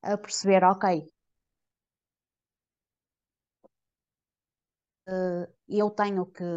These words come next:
que deixar um bocadinho de estar aqui tanto no masculino, porque já tenho agora o, o masculino aqui em casa. Ainda assim nós percebemos que em determinado momento eu preciso ir para o masculino.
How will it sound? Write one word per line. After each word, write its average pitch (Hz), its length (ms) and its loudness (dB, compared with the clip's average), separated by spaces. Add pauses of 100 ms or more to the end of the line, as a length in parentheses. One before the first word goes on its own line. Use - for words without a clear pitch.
(200)
que 170 100 -8
deixar 180 520 2 (320)
um 175 80 -2
bocadinho 175 520 0 (320)
de 170 80 -2
estar 185 300 2
aqui 185 180 0
tanto 185 260 2
no 180 80 0
masculino, 180 560 -2
porque 185 440 -8
já 175 220 2
tenho 175 240 2
agora 165 380 0 (100)
o, - 400 -4
o - 20 4
masculino 165 540 -2
aqui 165 180 -6
em 160 80 -2
casa. 175 340 -2 (380)
Ainda 262 320 8
assim 262 200 2
nós 254 240 2
percebemos 202 440 -2
que 202 100 -2
em 208 40 2
determinado 214 420 -2
momento 220 280 -2 (140)
eu 262 160 6
preciso 247 400 -8
ir 247 80 -4
para 247 80 -2
o 240 40 -2
masculino. 196 440 -4